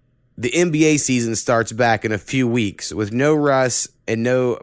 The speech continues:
Paul George, what's your interest in Thunder basketball going to be like from, be like this year, and where do you see them falling in the Western Conference?"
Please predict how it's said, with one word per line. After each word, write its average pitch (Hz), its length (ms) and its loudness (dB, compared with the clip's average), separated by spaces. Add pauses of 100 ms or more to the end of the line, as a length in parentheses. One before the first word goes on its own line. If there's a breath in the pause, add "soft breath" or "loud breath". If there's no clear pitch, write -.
Paul 131 260 2
George, 110 600 0
what's 135 300 0
your 131 120 2
interest 110 480 -4
in 107 120 -4
Thunder 113 300 -4
basketball 107 580 0
going 104 260 -2
to 101 60 -4
be 110 200 -2
like 95 300 -2
from, 98 380 -6 (440 soft breath)
be 135 140 2
like 113 240 2
this 107 260 -2
year, 104 220 0
and 104 160 -2
where 127 160 2
do 123 80 -2
you 120 80 0
see 117 220 -2
them 110 180 -4
falling 104 480 -2
in 98 120 -6
the 98 80 -2
Western 95 380 -2
Conference?" 82 640 -6